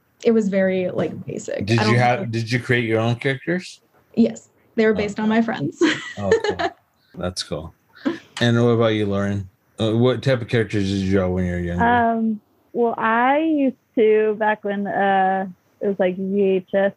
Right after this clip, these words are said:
Speaker 3: tapes, I used
Speaker 2: <laughs>
Speaker 3: to put in my, uh, <laughs> I used to put in my, you know, Disney,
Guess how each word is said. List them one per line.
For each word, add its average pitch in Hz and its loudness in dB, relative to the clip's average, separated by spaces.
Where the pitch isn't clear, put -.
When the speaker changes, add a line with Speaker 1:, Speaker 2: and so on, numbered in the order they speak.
Speaker 3:
tapes, 175 0
I 185 0
used 190 2
Speaker 2:
<laughs> - -6
Speaker 3:
to 185 0
put 220 4
in 208 2
my, 196 2
uh, 185 2
<laughs> 269 4
I 214 2
used 214 2
to 226 -2
put - -2
in 233 0
my, 208 0
you 220 0
know, 208 2
Disney, 208 0